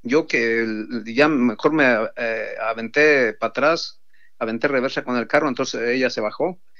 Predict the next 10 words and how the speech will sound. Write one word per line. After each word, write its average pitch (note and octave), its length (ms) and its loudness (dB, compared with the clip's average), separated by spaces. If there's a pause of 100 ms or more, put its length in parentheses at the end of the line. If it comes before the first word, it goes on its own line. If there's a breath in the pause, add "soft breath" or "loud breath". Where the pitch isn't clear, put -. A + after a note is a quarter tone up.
(140 soft breath)
y - 80 -10
fue C3+ 160 -4
cuando B2 180 -2
yo B2 80 0
la B2+ 120 -2
conocí. C#3 500 -6 (380)
Le G#2+ 60 -10
dije, - 120 -8
"Ah, - 260 -4
caray, D3 360 -6